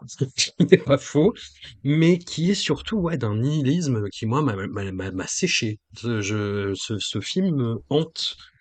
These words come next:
Je, je reconnais effectivement qu'il y a plein de trucs qui vont pas, euh, qu'il y a même des acteurs qui sont pas très bons, euh,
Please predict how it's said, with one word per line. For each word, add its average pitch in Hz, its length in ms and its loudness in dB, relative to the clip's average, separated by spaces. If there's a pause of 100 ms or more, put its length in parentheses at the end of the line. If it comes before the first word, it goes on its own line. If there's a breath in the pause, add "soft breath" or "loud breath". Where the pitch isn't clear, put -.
(160 soft breath)
Je, 120 280 4
je 113 160 2
reconnais 160 600 4
effectivement 135 600 0
qu'il 143 140 -4
y - 20 -6
a - 80 -10
plein 180 140 -2
de 180 60 -2
trucs 175 180 -4
qui 165 120 0
vont 143 140 4
pas, 151 720 2
euh, 117 180 0
qu'il 113 120 -4
y - 20 -2
a 107 40 0
même 113 160 0
des 104 140 -4
acteurs 117 320 -2
qui - 180 -12
sont - 180 -10
pas 98 120 -12
très - 180 -4
bons, 120 680 2
euh, - 20 -4